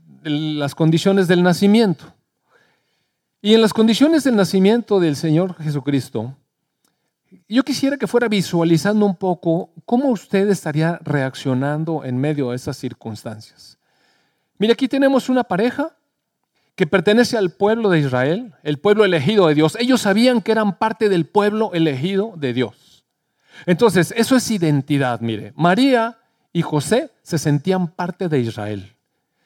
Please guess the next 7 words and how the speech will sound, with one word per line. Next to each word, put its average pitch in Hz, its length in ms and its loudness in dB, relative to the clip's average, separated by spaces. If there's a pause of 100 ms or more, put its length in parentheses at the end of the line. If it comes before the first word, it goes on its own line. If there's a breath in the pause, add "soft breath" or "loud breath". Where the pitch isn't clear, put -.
(220)
Y 180 220 0
se 170 120 2
sentían 208 420 2
muy 269 420 6
parte 170 420 -4
de 123 120 -2
Israel. 101 460 -8